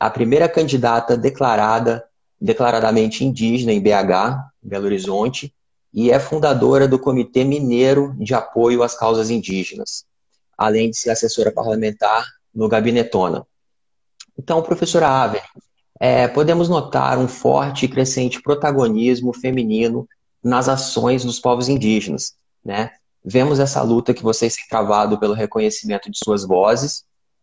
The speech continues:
e tanto contra a viol-, violação dos direitos humanos,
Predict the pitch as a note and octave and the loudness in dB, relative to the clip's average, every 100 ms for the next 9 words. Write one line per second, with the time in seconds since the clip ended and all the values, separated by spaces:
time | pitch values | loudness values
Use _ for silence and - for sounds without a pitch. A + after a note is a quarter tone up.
0 | _ _ - C#3 D#3 D#3 - _ - F3 | _ _ -4 -2 0 -4 -8 _ 0 2
1 | F#3 G3 - D#3 D3+ C3 C3+ G2 G#2 B2+ | 2 0 2 2 2 2 2 0 0 2
2 | B2 - A2+ A2+ G#2+ G#2 G#2 - C#3+ B2 | 2 0 -2 -2 0 2 0 -2 0 2
3 | C3 D3+ F3 - | 2 0 -4 -8